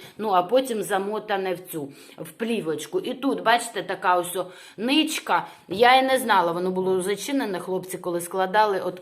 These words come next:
е, відкрили. Тут, в принципі, ось о є отак, видно, що, е, але воно було зачинене. Ну, тут можна щось таке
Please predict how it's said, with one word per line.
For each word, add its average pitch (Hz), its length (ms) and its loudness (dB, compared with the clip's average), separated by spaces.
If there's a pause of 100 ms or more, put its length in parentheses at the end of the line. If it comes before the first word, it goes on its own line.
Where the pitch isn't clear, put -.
е, 170 80 0
відкрили. 175 580 -2
Тут, - 140 -18
в - 40 -20
принципі, 196 440 -6
ось 185 240 -4
о - 20 -4
є 196 260 -4
отак, 120 360 -12
видно, 135 460 -8
що, 123 160 -14 (400)
е, 143 120 -6
але 175 200 -2
воно 180 220 -2
було 160 280 -4
зачинене. 156 640 -6 (280)
Ну, 320 180 2
тут 240 340 -2
можна 214 380 -2
щось 202 220 -6
таке 190 400 -6